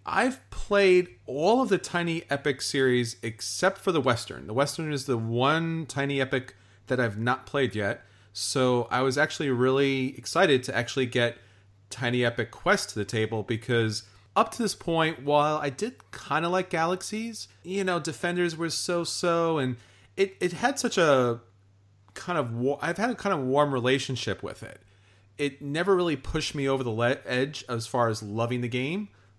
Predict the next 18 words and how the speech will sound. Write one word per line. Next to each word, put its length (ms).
Like 120
I 40
said, 180
without 260
the 60
exception 340
of 100
Westerns, 380
which 140
I 40
haven't 200
played 280
yet, 180
but 340
Tiny 540
Epic 340
Quest 640
seems 440